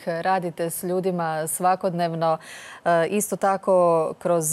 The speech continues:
zakladu Biskup Josip Lang djelujete i u održavanju brojnih seminara, terapija. I svi su oni zapravo dobro posjećeni. Pa evo za početak, kako biste kroz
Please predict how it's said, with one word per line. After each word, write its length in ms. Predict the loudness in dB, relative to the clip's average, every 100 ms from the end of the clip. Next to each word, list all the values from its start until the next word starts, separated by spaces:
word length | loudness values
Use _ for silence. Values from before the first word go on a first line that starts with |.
| 2 2
zakladu 680 | 2 2 0 0 -2 -2 -4
Biskup 460 | -2 -2 -4 -6
Josip 500 | 0 0 0 -6 -6
Lang 520 | -2 0 2 2 0 -2
djelujete 840 | 2 2 4 2 0 0 -2 -2
i 80 | -2
u 20 |
održavanju 640 | -2 -4 -2 0 0 -4
brojnih 420 | -4 -2 -2 -2 -2
seminara, 640 | 0 -2 -2 -4 -2 -4
terapija. 720 | -2 0 0 -2 -2 0 -2 -4 -18 -20 -14 -2
I 180 | 0
svi 160 | 2 0
su 140 | 2
oni 160 | 2 2
zapravo 560 | 2 2 2 4 4 4
dobro 320 | 2 2 0
posjećeni. 840 | -2 -4 -4 -4 -6 -6 -6 -8 -12 _ -20 -20 -20 -6 0
Pa 180 | 2 4
evo 180 | 2 4
za 140 | 2
početak, 640 | 2 2 2 4 0 0 2 4 4 2
kako 280 | -2 0 0
biste 400 | 0 0 0 -2
kroz 420 | 0 0 0